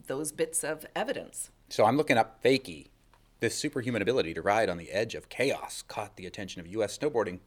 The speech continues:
Speaker 2: coach Peter Foley. He has an amazing awareness of where he is in the air, gushes Foley. His upside-down ten eighty is totally sick, and his air to fakie is higher than anyone's.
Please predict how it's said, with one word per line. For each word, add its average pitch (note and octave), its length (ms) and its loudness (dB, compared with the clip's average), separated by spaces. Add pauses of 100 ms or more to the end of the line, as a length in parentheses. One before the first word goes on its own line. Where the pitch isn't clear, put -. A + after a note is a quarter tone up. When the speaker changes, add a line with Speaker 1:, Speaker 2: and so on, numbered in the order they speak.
Speaker 2:
coach C3 400 -4 (100)
Peter G#2 200 -8
Foley. G2 460 0 (280)
He G#2+ 100 -4
has F#2 100 0
an F#2+ 80 -4
amazing B2 320 0
awareness B2+ 360 2
of A2+ 60 -2
where B2+ 160 2
he C3+ 100 4
is C3 100 4
in C3+ 60 -4
the C#3 140 2
air, C#3 120 6
gushes G2 280 -2
Foley. A2 320 -2
His G#2+ 140 -6
upside-down C3 520 2
ten C3+ 180 2
eighty D3 200 2
is B2+ 100 0
totally D3 300 2
sick, F#3+ 360 2
and B2 100 0
his A2 200 -2
air F3+ 340 6
to G3 180 2
fakie G3 520 4
is B2 140 -4
higher C#3+ 280 8
than C3+ 120 0
anyone's. A2+ 680 -4